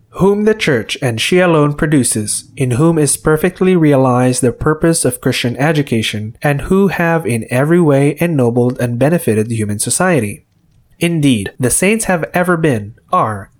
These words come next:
and ever will be the greatest benefactors of society, and perfect models of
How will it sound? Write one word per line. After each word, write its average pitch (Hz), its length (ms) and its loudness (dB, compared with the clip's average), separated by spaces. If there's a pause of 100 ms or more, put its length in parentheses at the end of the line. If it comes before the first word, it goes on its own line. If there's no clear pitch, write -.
and 131 340 -4
ever 120 400 -2
will 107 220 -2
be 127 240 2
the 127 120 0
greatest 131 540 0
benefactors 143 680 -2
of 117 80 -10
society, 127 720 -2
and 117 260 -4
perfect 165 440 0
models 139 440 0
of 117 180 -2